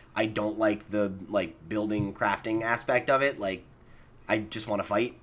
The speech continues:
you know? Um, I, you know, I'd like to give it a shot so I can, like, have an informed opinion about it, but,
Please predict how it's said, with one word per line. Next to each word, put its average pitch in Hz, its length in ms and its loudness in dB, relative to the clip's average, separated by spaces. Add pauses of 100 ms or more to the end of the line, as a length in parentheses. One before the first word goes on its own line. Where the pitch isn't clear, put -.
you 147 100 0
know? 160 360 8
Um, 107 500 6 (340)
I, 131 260 8 (420)
you 170 80 4
know, 131 100 8
I'd 143 160 4
like 143 120 6
to 139 80 -4
give 143 120 2
it 127 40 2
a 117 40 2
shot 117 380 0
so - 100 -4
I 110 60 2
can, 107 160 -2
like, 101 200 0
have 101 160 -2
an 98 40 -4
informed 95 320 -6
opinion 117 320 -8
about 151 240 4
it, 170 200 -2
but, 101 240 0